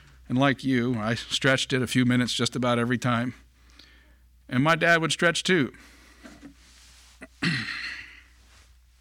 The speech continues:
Come over here. It was always good, you know, to see my dad was concerned about hurting himself. He'd stretch first.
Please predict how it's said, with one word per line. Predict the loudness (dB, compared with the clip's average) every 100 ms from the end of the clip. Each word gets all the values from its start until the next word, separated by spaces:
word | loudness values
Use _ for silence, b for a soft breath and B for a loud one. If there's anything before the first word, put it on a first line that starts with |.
| _ _ _ _ _ _ _ _ _ _ _ _ _
Come | -6
over | -6 -2
here. | -2 -4
It | -8 -20 _ _ _ _ _ _ _
was | -4
always | 0 0 2
good, | 2 2 0 -12 b b
you | -2
know, | 0
to | 2
see | 2
my | 2
dad | 0 0
was | 0 0
concerned | -2 2 2
about | 0
hurting | 0 0
himself. | 0 -2 -4 -4
He'd | -4
stretch | -2 0 -2
first. | -2 -6 -6